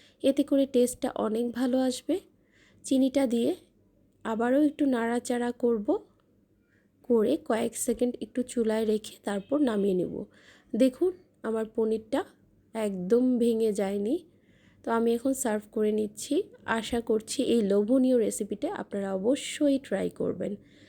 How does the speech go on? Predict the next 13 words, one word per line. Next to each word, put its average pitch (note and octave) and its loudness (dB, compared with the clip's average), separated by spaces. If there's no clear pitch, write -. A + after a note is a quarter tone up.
আর G3+ -4
ট্রাই A3 0
করলে B3+ 4
কমেন্টস G#3+ -4
করে G#3+ 0
আমাকে G3+ -2
জানাবেন G3 -2
আপনাদের G#3 -2
কাছে A3+ -8
এর G#3 -2
টেস্ট - -2
কেমন F#3+ 0
লেগেছে। C#3 -4